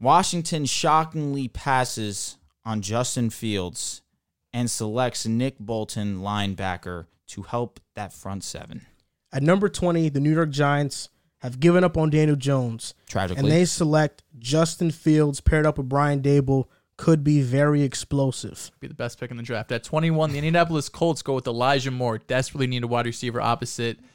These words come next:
Speaker 3: of Michael Pittman. They get one.
Speaker 1: And that pick would be absolutely electric.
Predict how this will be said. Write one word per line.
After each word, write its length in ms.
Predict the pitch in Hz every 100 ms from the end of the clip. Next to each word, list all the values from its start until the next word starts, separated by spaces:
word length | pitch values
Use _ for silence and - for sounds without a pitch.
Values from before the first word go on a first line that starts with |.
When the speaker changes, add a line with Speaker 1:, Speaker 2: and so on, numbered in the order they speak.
| _
Speaker 3:
of 140 | - 127
Michael 260 | 127 117
Pittman. 380 | 120 123 113 113
They 80 | 113
get 200 | 117 -
one. 200 | 123 123 _ -
Speaker 1:
And 120 | 131
that 160 | 131 -
pick 180 | 135 120
would 140 | 101
be 160 | 110 -
absolutely 760 | 117 113 - 110 110 82 101 98
electric. 720 | 95 107 104 - 104 -